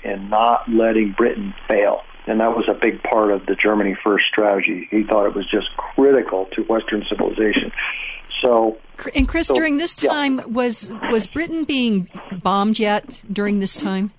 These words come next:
Speaker 1: Yes, they were.
Speaker 2: Okay.
Speaker 1: They were. In fact, they were fighting the famous Battle of Britain in the air, and all those things were already happening. So in the summer of nineteen forty-one, things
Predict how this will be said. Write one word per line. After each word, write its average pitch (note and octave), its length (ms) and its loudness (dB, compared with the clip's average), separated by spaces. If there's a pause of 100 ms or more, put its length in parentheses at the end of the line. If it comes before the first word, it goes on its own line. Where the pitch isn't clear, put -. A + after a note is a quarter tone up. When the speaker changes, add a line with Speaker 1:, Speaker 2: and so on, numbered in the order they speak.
(240)
Speaker 1:
Yes, C3 200 2 (240)
they B2 120 2
were. A#2 240 2 (180)
Speaker 2:
Okay. D#3+ 280 -6 (140)
Speaker 1:
They A#2 120 -4
were. A2+ 280 4
In - 80 -8
fact, A#2 220 2
they B2 80 4
were A#2+ 200 4
fighting B2 280 0
the A2+ 160 0
famous B2+ 320 2 (140)
Battle B2+ 240 4
of A2+ 100 -4
Britain C#3+ 240 2
in B2+ 100 2
the B2 160 4
air, C3+ 320 6
and A#2+ 100 2
all B2 160 4
those A#2 220 0
things A2 220 -2
were G#2 140 6
already A#2+ 280 4
happening. - 480 -2 (300)
So A#2 400 2 (640)
in B2+ 100 2
the A#2+ 80 2 (160)
summer E3 280 4
of A#2+ 120 -2
nineteen B2 580 0 (120)
forty-one, A#2 720 2
things A#2 260 2